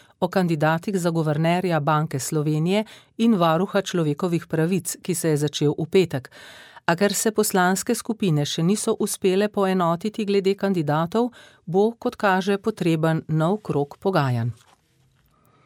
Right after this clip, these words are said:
Notranjega ministra Boštjana Poklukarja jutri čaka interpelacija. V N S I, kjer so interpelacijo pripravili, mu očitajo nepravilnosti na Centru za varovanje in zaščito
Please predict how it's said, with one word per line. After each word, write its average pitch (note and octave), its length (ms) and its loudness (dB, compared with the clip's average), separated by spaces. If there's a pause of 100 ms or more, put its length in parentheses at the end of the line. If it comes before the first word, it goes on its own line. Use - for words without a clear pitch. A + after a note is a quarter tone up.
(280)
Notranjega G3+ 600 4
ministra D#3+ 460 0
Boštjana D#3 480 0
Poklukarja F#3 800 0
jutri F#3+ 460 -2
čaka F3 520 0
interpelacija. E3+ 960 -2 (580)
V G3 140 6
N G#3 160 2
S G#3+ 220 -2
I, B3+ 120 2
kjer G#3 240 0
so E3 240 -2
interpelacijo D#3+ 760 -2
pripravili, E3+ 800 0
mu G#3 200 0
očitajo G3 680 0
nepravilnosti D#3+ 920 -2
na D3+ 120 -2
Centru F3 460 -2
za E3+ 260 0
varovanje F#3 720 0
in D#3+ 80 0
zaščito D3+ 580 -2